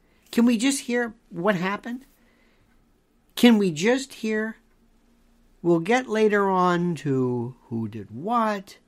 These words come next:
who said what, what was the point, who's behind it, manifestos, instruments of terror, you, whatever you wanna call it. Can we get, first of all, to this story?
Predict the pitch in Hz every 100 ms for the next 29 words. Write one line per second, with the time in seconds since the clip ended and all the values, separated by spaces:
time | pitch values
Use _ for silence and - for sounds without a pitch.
0 | _ _ _ _ _ _ - 120 101 -
1 | - 277 262 226 220 220 208 202 190 185
2 | - _ _ _ _ _ _ _ _ _
3 | _ - 127 127 120 123 - - 247 226
4 | 214 180 139 113 127 135 170 214 233 226
5 | 214 214 208 196 _ _ _ _ 143 151
6 | 156 151 143 - 240 226 - 214 208 196
7 | 190 185 175 - _ _ _ _ _ _
8 | _ - 196 175 - 160 147 139 139 -
9 | 117 113 127 - _ _ _ _ _ -
10 | 156 143 151 233 262 - 208 277 285 226
11 | 202 180 147 143 - - - _ - 214
12 | 208 240 190 - 214 - 170 160 151 135
13 | 127 - - 104